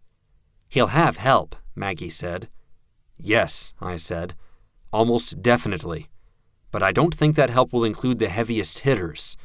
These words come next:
Not the Eye. Probably not the Shepherd." "The Astrologer,"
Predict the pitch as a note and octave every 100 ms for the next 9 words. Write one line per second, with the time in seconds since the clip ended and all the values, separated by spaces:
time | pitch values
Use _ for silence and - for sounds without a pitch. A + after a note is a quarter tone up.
0 | - _ _ _ G#2 G#2 - A#2+ - C#3
1 | G2 D#2+ - - - _ _ - A2+ A2
2 | A2+ A#2+ A2+ A2+ - A#2 - C3+ D3+ -
3 | - - - - _ _ _ _ _ _
4 | - G2+ G#2+ F2+ - C#3 B2+ G2+ E2 D#2+
5 | -